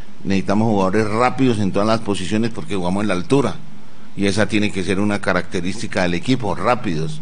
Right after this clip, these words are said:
para poder sacar provecho de la altura. Entonces ya la parte, digamos, defensiva está consolidada, sea jugando con los cinco atrás o sea jugando con el cuatro uno cuatro uno, pero necesito bandas, por eso estoy renovando las bandas.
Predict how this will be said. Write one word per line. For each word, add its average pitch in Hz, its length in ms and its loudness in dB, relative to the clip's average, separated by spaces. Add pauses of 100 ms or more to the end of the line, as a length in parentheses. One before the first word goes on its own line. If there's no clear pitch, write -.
(600)
para 92 240 0
poder 95 600 0
sacar 101 320 0
provecho 101 400 0
de 95 60 0
la 90 60 2
altura. 92 460 0 (720)
Entonces 107 680 0 (100)
ya 117 280 4
la 117 160 2
parte, 120 380 0 (140)
digamos, 104 320 -2
defensiva 113 500 0
está 107 200 0
consolidada, 98 800 0 (360)
sea 123 240 2
jugando 120 340 2
con 110 160 0
los 104 140 0
cinco 117 240 2
atrás 131 320 2
o 101 80 -2
sea 110 180 2
jugando 107 340 0
con 104 160 -2
el 95 120 -2
cuatro 95 280 0
uno 110 160 2
cuatro 101 300 2
uno, 131 260 6 (380)
pero 101 220 2
necesito 101 640 2
bandas, 110 420 4
por 98 200 0
eso 101 180 0
estoy 117 340 2
renovando 113 640 2
las 101 180 0
bandas. 95 460 -2